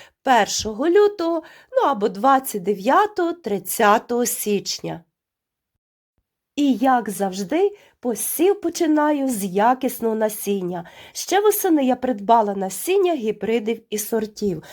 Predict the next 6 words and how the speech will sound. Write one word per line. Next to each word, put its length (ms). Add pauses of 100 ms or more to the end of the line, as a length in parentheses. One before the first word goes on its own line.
(180)
Дестан, 680
Фабіну, 720
Алмаз, 720 (300)
Честер 640 (320)
і 120
Сніжний. 760